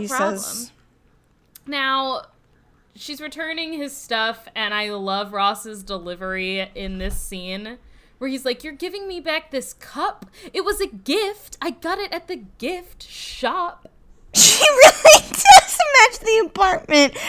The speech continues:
Speaker 1: Right?
Speaker 2: I was thinking when I was looking at this, because the pockets aren't here.
Speaker 1: Yeah.
Speaker 2: They're, like,
Speaker 1: <laughs>
Speaker 2: up
Speaker 1: The
Speaker 2: here.
Speaker 1: sides, yeah.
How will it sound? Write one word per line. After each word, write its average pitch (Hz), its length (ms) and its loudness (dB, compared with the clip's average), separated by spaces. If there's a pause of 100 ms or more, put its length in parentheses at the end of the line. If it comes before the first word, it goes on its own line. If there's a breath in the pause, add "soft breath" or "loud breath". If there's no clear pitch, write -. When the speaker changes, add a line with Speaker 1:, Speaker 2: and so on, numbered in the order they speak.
(160 loud breath)
Speaker 1:
Right? 302 340 10
Speaker 2:
I 392 40 0
was 359 140 0
thinking 254 520 4
when 240 140 6
I 226 120 8
was 226 180 0
looking 247 340 -2
at 226 160 -10
this, 220 320 -4 (520 loud breath)
because 262 400 -6
the 262 80 -4
pockets 277 580 -4
aren't 262 240 -4
here. 262 680 -8
Speaker 1:
Yeah. 185 440 -12 (120)
Speaker 2:
They're, 254 200 -4
like, 247 540 2 (680)
Speaker 1:
<laughs> - 640 -20
Speaker 2:
up 233 260 6
Speaker 1:
The - 60 -8
Speaker 2:
here. 247 240 -6
Speaker 1:
sides, 269 680 -6
yeah. 220 360 -14